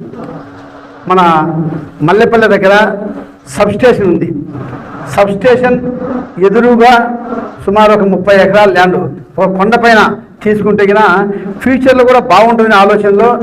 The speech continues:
ఈరోజు అంతా మేమంతా పరిశీలించాం. దానికి మా క-, మా నాయకులు కూడా అందరూ వచ్చారు. దానికి ఇంతకుముందు కూడా ఆ ఏరియా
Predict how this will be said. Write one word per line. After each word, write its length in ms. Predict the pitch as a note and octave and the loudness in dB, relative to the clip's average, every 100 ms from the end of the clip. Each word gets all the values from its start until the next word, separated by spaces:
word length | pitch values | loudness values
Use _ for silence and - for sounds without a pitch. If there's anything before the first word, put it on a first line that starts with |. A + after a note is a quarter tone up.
| A#3 - - F3 | -6 -10 -6 -2
ఈరోజు 280 | G3+ G#3+ G#3 | 2 2 2
అంతా 160 | G3 G#3 G3+ | 2 0 2
మేమంతా 340 | F#3+ F#3+ F#3+ G3 | 2 2 0 0
పరిశీలించాం. 600 | F3 E3+ G3+ G3 F#3 F#3 F#3+ F#3 F#3+ - - - - | -2 -2 -2 -2 0 0 -2 -4 -6 -10 -14 -16 -2
దానికి 220 | F3 F#3 F3+ | 0 0 2
మా 60 | F3+ F3+ | 0 0
క-, 140 | F3 F3 | 0 0
మా 60 | E3+ F3 | 2 2
నాయకులు 320 | F#3 G3 G3 G3 | 2 2 2 2
కూడా 160 | G3+ F3 C#3+ - - - | 4 2 0 -8 -14 -6
అందరూ 280 | E3+ G3 G3+ D#3+ - | -2 2 2 2 -2
వచ్చారు. 360 | E3 F#3 F3+ F#3+ F#3 - F#3+ - - F3 | -2 2 2 2 -2 -8 -8 -6 -4 0
దానికి 220 | F#3+ F#3 | 0 0
ఇంతకుముందు 320 | F#3 G3 G#3 A3 | 0 0 2 2
కూడా 140 | A3+ G3+ F#3+ - G3+ F#3+ E3 | 4 4 2 -2 -6 -2 2
ఆ 20 | F3 F#3 | 2 2
ఏరియా 240 | G3+ G#3 | 4 4